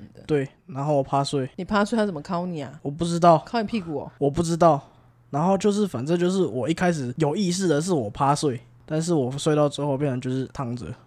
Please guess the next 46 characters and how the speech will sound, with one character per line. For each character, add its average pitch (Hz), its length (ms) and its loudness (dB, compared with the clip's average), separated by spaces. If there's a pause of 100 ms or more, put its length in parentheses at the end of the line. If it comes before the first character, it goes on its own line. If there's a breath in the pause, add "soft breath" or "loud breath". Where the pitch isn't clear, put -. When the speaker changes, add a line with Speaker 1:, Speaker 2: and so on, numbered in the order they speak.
(160)
Speaker 1:
嗯。 185 60 -6
Speaker 2:
然 131 60 -2
后 156 280 4
我 135 120 0
家 180 140 4
有 151 160 8
养 131 300 0
狗， 110 240 -4 (360)
然 143 140 -6
后 180 100 4
我 190 200 8
以 185 40 10
为 151 120 6
是 185 100 -2
狗 110 240 -4
在 147 160 0
蹭 139 420 0
我， 107 80 -6
你 113 80 -6
知 123 80 -8
道 139 240 2
吗？ 113 240 -6
Speaker 1:
嗯。 175 240 -8 (200)
Speaker 2:
因 165 100 0
为 220 180 4
我 127 80 -4
家 175 200 4
狗 131 360 -6
有 127 100 -4
个 131 140 0
习 - 280 -6
性， 151 200 -2
就 151 120 4
是 151 160 -2
它 - 200 -2
会 151 260 6
去 180 260 4
人 135 120 2
家 147 180 4
的 135 80 2
胯 143 280 2
下， 135 240 0
然 123 120 -2
后 139 180 2
那 147 80 -2
边 143 140 -2